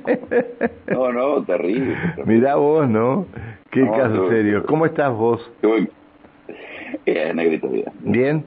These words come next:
Speaker 2: Aquí, ¿por dónde querés que empiece? ¿Por la economía o por la conspiración?
Speaker 1: Mira, a ver, este, ¿qué va a tener más, más repercusión en la gente?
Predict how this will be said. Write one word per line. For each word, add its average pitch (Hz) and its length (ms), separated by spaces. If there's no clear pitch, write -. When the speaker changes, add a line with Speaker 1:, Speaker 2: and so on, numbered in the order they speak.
Speaker 2:
Aquí, 120 220
¿por 131 240
dónde 214 180
querés 175 200
que 156 60
empiece? 117 420
¿Por 104 240
la 117 80
economía 170 480
o - 20
por 147 140
la 123 60
conspiración? 107 600
Speaker 1:
Mira, 139 520
a - 60
ver, 135 180
este, 117 1160
¿qué 165 200
va 156 200
a 120 140
tener 127 380
más, 117 360
más 120 300
repercusión 104 840
en 98 60
la 87 120
gente? 80 600